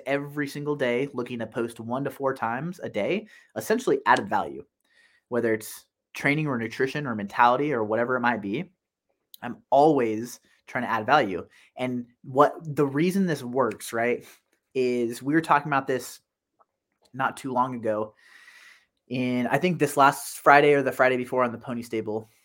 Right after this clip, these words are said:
And we were talking about how you wanna be front and center on people's mind when they think about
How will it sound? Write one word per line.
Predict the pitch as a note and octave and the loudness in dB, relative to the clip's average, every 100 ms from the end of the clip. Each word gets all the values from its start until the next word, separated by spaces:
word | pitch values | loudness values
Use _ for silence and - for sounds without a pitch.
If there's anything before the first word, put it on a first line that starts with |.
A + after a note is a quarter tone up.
| _ _ _ - | _ _ _ -8
And | A#2+ A#2+ A#2+ A#2+ | -4 -2 -2 -2
we | |
were | C3 | -4
talking | C3+ C3+ - | -2 -2 0
about | C3 A2+ | 0 0
how | B2+ A#2+ A#2 A#2 - _ _ | 2 4 4 2 -4 _ _
you | B2+ C#3 F3+ | -8 -2 2
wanna | G3+ G3 D#3+ | 4 4 2
be | D3+ C#3+ G3 A#3+ - | 0 0 0 -4 -10
front | - - - C#3+ D#3 E3 | -20 -8 4 6 6 4
and | D3+ | -6
center | - B2+ C3+ E3+ G#3+ | -2 -2 0 0 0
on | - B2 | 0 -2
people's | B2 C3+ C#3 B2 | -2 -4 -4 -4
mind | A2+ G2 A2 E3+ A#3+ | -6 -6 -4 -4 -6
when | A3+ C3 | -6 -4
they | C3 | -4
think | C#3 C3+ | -2 -2
about | A#2+ A2+ G#2+ - | 2 2 2 -2